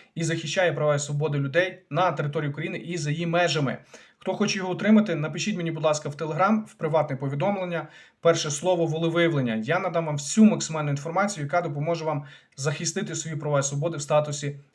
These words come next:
людини. В цьому документі дуже багато цікавих витягів на міжнародні договори, а також на статті Конституції України, а також на Кримінальний кодекс, який, знову ж таки, як я говорив неодноразово,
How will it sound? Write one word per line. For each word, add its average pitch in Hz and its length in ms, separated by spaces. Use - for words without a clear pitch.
людини. 170 380
В 110 60
цьому 214 240
документі 190 460
дуже 170 280
багато 165 280
цікавих 151 460
витягів 147 460
на 151 160
міжнародні 170 460
договори, 160 440
а 135 40
також 147 320
на 147 120
статті 147 340
Конституції 165 680
України, 165 400
а 151 140
також 180 680
на 170 300
Кримінальний 160 560
кодекс, 214 560
який, 170 580
знову 175 380
ж 196 80
таки, 151 160
як 147 120
я 160 100
говорив 156 260
неодноразово, 151 720